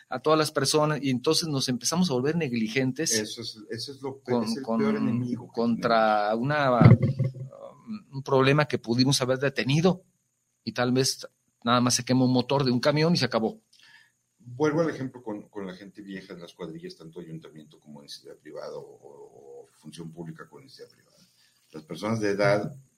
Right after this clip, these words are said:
Speaker 2: o de ya cierta experiencia tratan de minimizar los riesgos porque es, "A mí nunca me pasó,
Speaker 1: Mm.
Speaker 2: nunca se me quemó, nunca nada". Pongo otro ejemplo, y este es muy curioso, es muy, estadísticamente es muy, muy import-, muy, muy curioso.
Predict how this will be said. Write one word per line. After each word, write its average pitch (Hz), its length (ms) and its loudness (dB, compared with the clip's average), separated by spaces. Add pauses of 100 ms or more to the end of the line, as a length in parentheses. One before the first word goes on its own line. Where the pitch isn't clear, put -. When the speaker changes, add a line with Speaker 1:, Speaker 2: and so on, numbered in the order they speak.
(140)
Speaker 2:
o 85 200 -4
de 82 300 -4
ya 87 140 0
cierta 90 300 -8
experiencia 107 580 -2 (220)
tratan 92 500 -2
de 95 320 -4 (460)
minimizar 95 560 0
los 98 160 4
riesgos 101 320 2
porque 85 340 -4
es, - 200 -2
"A 117 80 2
mí 113 120 6
nunca 104 240 2
me 101 80 2
pasó, 113 420 -4
Speaker 1:
Mm. 143 560 8
Speaker 2:
nunca 107 280 4
se 98 100 -6
me 101 120 -2
quemó, 104 360 0
nunca 92 300 -4
nada". 98 260 -4 (1500)
Pongo 104 240 2
otro 113 140 -2
ejemplo, 120 440 -2
y 92 140 -4
este 101 200 -8
es 104 60 -4
muy 98 160 -2
curioso, 107 600 -2
es 80 100 -8
muy, 90 260 2
estadísticamente 85 920 -4
es 87 80 -12
muy, 82 260 -2
muy 80 220 -6
import-, 80 440 -10
muy, 78 220 -6
muy 80 140 -4
curioso. 95 400 -6